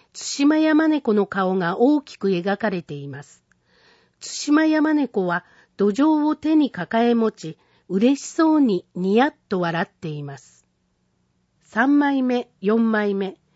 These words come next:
ギフト用の見つめるニャンボックス。説明。箱全体にじっと見つめる津島山猫の顔が描かれており、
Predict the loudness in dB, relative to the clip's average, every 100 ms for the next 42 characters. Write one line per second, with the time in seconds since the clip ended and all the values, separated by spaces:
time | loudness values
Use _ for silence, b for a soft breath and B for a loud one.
0 | _ _ -10 -8 -8 -4 -2 0 0 0
1 | -2 -4 -6 -8 -6 0 0 0 0 0
2 | 0 0 0 -4 -6 -20 -20 -20 -20 _
3 | _ _ _ _ _ _ _ _ -12 -10
4 | -4 -2 0 -4 -8 -16 _ _ _ _
5 | _ _ _ _ _ -12 -6 -2 0 2
6 | 0 0 0 0 0 -2 -6 _ _ _
7 | -10 -10 -8 0 4 4 4 2 2 0
8 | -6 -10 -10 0 0 2 2 0 0 0
9 | 0 0 0 0 0 0 -2 -2 -2 -2
10 | -2 -2 -4 -6 -6 -10